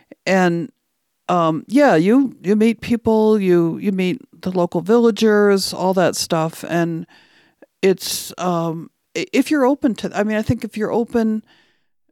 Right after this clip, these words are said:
to it and, you know, are curious, then you find these things happening.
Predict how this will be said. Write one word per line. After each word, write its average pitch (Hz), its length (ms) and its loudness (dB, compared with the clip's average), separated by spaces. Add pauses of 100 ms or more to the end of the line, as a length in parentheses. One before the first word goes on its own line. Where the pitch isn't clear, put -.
(380)
to 240 240 0
it 214 160 2 (720)
and, 180 640 0 (640)
you 226 80 0
know, 185 160 4
are 175 100 2
curious, 233 800 2
then 185 640 -2
you 180 200 0
find 180 380 -4
these 165 260 -4
things 175 260 -6
happening. 170 600 -4